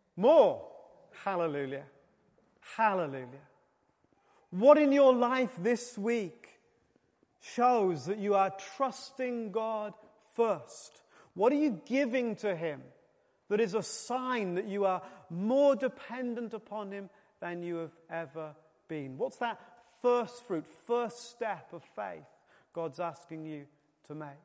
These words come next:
And what's the condition of your heart as you look at all? It would seem that you yourself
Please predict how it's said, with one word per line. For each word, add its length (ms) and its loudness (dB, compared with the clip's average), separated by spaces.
And 120 -8
what's 200 -6
the 120 -8
condition 600 -6
of 140 -6
your 200 -6
heart 400 -12
as 200 -8
you 120 -8
look 260 -6
at 80 -6
all? 320 -8
It 160 -12
would 240 -6
seem 1040 -10
that 140 -10
you 320 -8
yourself 580 -10